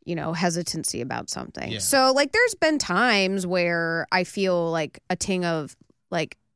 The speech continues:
Speaker 1: "Oh, I want a little bit of attention," but it's
Speaker 2: Yeah.
Speaker 1: not, I just bring it back to it's not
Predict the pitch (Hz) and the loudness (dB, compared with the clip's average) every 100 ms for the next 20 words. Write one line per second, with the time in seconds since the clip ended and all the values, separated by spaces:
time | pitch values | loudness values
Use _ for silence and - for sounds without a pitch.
0 | _ _ - 233 226 226 - 240 233 196 | _ _ -6 -2 -2 -4 -6 -4 -2 -2
1 | 175 156 - 110 143 160 175 170 202 233 | -2 -2 -4 -6 -6 -6 -4 -2 2 2
2 | 233 - 202 214 214 214 220 220 - - | 2 0 0 4 6 6 6 2 -2 -16
3 | - - - 202 202 - - 170 233 226 | -20 -10 -2 0 0 -2 -6 -4 2 2
4 | 196 190 190 196 170 180 175 170 | 4 4 2 0 0 2 4 4